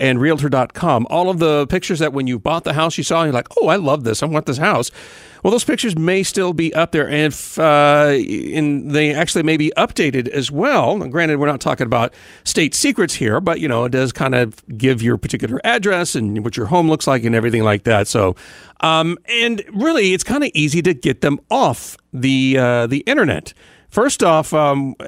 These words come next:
and, and all of the, uh, services, Realtor dot com, Redfin dot com, and Zillow dot com, um, they all do things a little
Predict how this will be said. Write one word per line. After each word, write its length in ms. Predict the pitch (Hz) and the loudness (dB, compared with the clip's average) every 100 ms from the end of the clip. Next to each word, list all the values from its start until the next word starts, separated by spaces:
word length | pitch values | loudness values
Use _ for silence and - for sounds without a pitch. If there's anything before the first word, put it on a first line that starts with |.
| - | -4
and, 180 | 165 156 | -4 0
and 200 | 160 156 | -2 0
all 180 | 175 214 | 2 2
of 120 | 196 | 2
the, 240 | 165 156 143 | 2 2 2
uh, 40 | |
services, 400 | - 151 135 135 | 2 0 2 -2
Realtor 440 | 113 151 147 - 143 | 2 2 2 0 2
dot 220 | 127 - | 2 2
com, 360 | - 135 127 | 2 2 4
Redfin 340 | 127 139 - 127 | 4 2 2 0
dot 200 | 120 117 | 0 0
com, 240 | 123 120 | 0 2
and 100 | 117 | 2
Zillow 240 | 110 117 120 | 2 2 2
dot 240 | 110 110 | 2 0
com, 300 | - 107 104 - - - - _ - | 0 0 0 -4 -20 -20 -20 _ -2
um, 360 | 147 143 143 - | 0 0 -2 -2
they 140 | 160 | 0
all 120 | 196 | 0
do 160 | 202 208 | 0 0
things 200 | 180 151 | 0 0
a 60 | 147 | 0
little 180 | 151 | 2